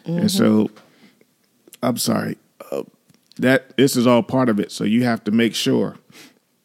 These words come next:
Speaker 1: I have a sneeze that won't come. <laughs> You, you have to
Speaker 2: <laughs>
Speaker 1: make sure that, you know, this is, that's why I said around stage two, when we talked about curiosity, interest, infatuation,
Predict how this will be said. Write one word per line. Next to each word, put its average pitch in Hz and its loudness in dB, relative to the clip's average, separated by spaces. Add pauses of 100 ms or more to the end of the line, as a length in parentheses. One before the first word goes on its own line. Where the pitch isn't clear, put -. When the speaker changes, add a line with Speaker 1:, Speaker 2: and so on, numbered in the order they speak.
(160)
Speaker 1:
I - -8
have 113 -4
a 107 -10
sneeze 110 2
that 95 -4
won't 104 -8
come. 107 -10
<laughs> - -20 (320)
You, 135 6 (240)
you 170 4
have 190 2
to 156 2
Speaker 2:
<laughs> 175 2
Speaker 1:
make 147 0
sure 147 -2 (560)
that, 113 -2 (220)
you 123 2
know, 101 -2
this 123 2
is, 131 2
that's 135 -2
why 135 2
I 135 2
said 139 4 (200)
around 120 0
stage 139 0
two, 151 4
when 123 2
we 123 2
talked 120 -4
about 120 -4
curiosity, 123 0
interest, 123 -4
infatuation, 120 -4